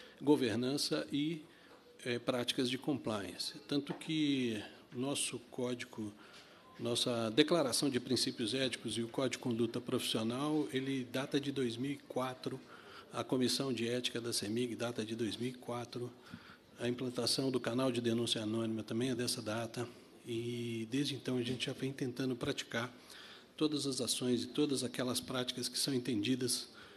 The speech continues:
como adequadas para a governança corporativa. E nessa linha, é,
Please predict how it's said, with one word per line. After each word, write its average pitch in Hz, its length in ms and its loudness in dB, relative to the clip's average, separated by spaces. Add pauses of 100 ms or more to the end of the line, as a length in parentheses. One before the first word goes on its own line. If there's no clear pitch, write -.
(300)
como 143 460 8
adequadas 127 720 2
para 120 400 0
a 123 160 -2
governança 113 640 2
corporativa. 113 800 -4 (960)
E 147 800 4
nessa 139 340 2
linha, 156 420 8 (840)
é, 127 260 0